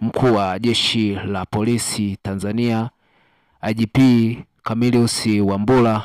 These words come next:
ambapo wamesema wao wataendeleza moto wao dhidi ya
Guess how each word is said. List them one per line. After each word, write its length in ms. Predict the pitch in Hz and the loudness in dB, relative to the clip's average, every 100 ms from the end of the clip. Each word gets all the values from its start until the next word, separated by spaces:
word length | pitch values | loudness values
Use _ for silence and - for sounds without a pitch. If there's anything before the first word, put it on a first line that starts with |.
| - | -8
ambapo 560 | - 98 113 - 120 110 | -6 -4 -2 0 2 0
wamesema 560 | 101 101 - 120 113 101 | -2 -4 -4 -4 -2 0
wao 400 | 110 123 113 107 | 2 4 4 2
wataendeleza 960 | 104 104 104 104 107 117 107 110 101 - _ _ - _ | 0 -4 -4 -2 0 0 0 0 -2 -8 _ _ -20 _
moto 320 | 104 117 - | -2 0 2
wao 580 | 113 123 120 117 113 - - - | 4 6 4 4 2 -4 -12 -10
dhidi 800 | 104 127 110 120 117 101 101 | -2 0 2 2 2 0 -2
ya 360 | 104 101 98 101 | -2 -2 -2 -6